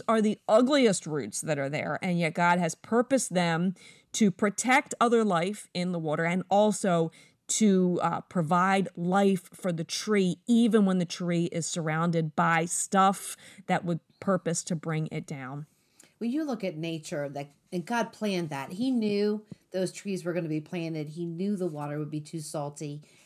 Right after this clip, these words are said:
Speaker 2: and he provided.
Speaker 1: Yep.
Speaker 2: He provided a tool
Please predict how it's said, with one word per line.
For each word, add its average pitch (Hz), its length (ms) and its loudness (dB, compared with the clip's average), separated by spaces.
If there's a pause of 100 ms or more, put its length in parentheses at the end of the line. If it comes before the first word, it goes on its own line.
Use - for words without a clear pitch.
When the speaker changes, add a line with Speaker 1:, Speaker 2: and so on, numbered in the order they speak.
(140)
Speaker 2:
and 160 220 -4
he 156 220 -8
provided. 120 720 -10 (500)
Speaker 1:
Yep. 208 160 -4 (140)
Speaker 2:
He 175 120 -4
provided 180 680 -4
a 180 120 -6
tool 143 520 -8